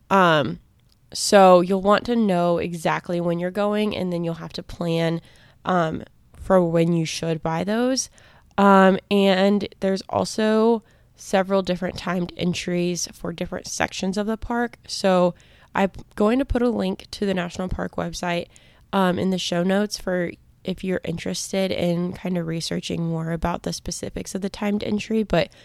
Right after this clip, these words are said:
I wanted to make you aware, um, that those are in effect for this upcoming season. So let's dive into a little bit of the history of Glacier National Park.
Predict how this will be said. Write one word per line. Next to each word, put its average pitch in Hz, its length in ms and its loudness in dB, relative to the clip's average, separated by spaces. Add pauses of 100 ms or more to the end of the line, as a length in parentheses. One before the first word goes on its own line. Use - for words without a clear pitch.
(180)
I 185 40 -4
wanted 196 260 2
to 220 80 0
make 190 220 -2
you 180 140 -2
aware, 160 540 -4 (420)
um, 165 540 -2
that 180 180 0
those 175 300 4
are 170 220 2
in 165 60 2
effect - 540 -6
for 170 300 -4
this 165 280 -8 (100)
upcoming 165 640 -4
season. - 800 -6 (1300)
So 214 400 10
let's 214 240 0
dive 311 200 8
into 233 240 4
a 214 40 0
little 196 180 0
bit 180 160 0
of 175 120 0
the 175 80 -6
history - 560 -6
of - 140 -8
Glacier 98 400 -6
National - 460 -6
Park. - 360 -14